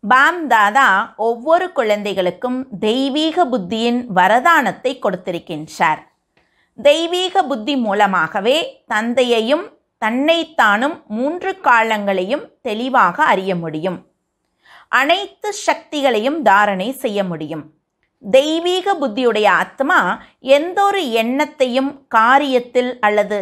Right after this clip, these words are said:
சொல்லில் கொண்டு வருவதற்கு முன்னால் ஒவ்வொரு சொல் அல்லது செயலின் மூன்று காலத்தையும் அறிந்து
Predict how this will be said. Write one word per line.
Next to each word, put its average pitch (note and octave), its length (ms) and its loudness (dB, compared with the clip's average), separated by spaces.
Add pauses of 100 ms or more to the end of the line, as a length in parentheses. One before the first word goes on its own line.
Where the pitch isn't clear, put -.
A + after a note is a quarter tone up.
(140)
சொல்லில் D4+ 580 2
கொண்டு A#3 280 2
வருவதற்கு G#3+ 580 0
முன்னால் G3+ 580 2 (380)
ஒவ்வொரு E4+ 640 4 (260)
சொல் D4+ 380 2 (200)
அல்லது A#3+ 420 2 (120)
செயலின் D4 600 0
மூன்று C#4+ 480 -4
காலத்தையும் G#3+ 680 0 (120)
அறிந்து C#4 640 0